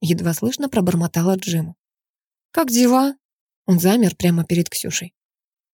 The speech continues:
«Стас, мы хотели тебя спросить»,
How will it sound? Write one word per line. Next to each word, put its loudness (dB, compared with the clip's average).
«Стас, 0
мы 4
хотели 2
тебя 2
спросить», 0